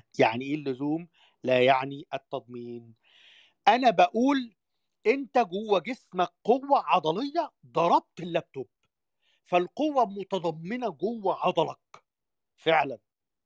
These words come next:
أنت، إنما لما أقول النور قطع، فاتقطع النور على الك-، على ال-،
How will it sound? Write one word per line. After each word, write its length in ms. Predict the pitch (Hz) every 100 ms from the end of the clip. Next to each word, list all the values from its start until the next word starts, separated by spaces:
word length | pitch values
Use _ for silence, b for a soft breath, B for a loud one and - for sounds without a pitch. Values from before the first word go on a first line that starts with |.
| _ _
أنت، 300 | 151 127 131 120 _ b b b 202
إنما 360 | 202 302 370
لما 300 | 339 320 262
أقول 300 | 262 311 294 247
النور 320 | 269 277 330 415 -
قطع، 420 | 277 - 214 185 151 _ _
فاتقطع 840 | - 196 190 _ 254 277 - 170
النور 380 | 156 151 175 240
على 220 | 165 160
الك-، 200 | 156 147
على 280 | - 156 170
ال-، 360 | 165 156 147